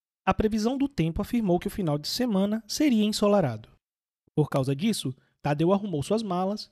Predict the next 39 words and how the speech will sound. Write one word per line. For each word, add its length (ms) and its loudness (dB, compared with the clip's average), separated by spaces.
e 60 -10
saiu 260 -2
com 140 -8
suas 240 -4
duas 260 4
filhas 320 2
para 200 2
a 20 -20
praia. 400 -4
A 120 2
manhã 280 2
de 140 -2
sábado 420 4
estava 360 2
realmente 760 2
ensolarada. 800 -2
O 40 -20
céu 240 0
estava 360 -2
limpo, 460 -2
sem 220 -4
nenhuma 360 -2
nuvem. 400 0
Mas, 500 0
às 160 0
nove 300 2
horas, 400 -2
algumas 380 -2
nuvens 300 -2
cinzentas 500 -2
apareceram 580 0
no 100 -4
céu. 320 -6
Ele 200 4
checou 340 -2
o 60 -4
termômetro 560 0
do 100 -6
celular. 600 -2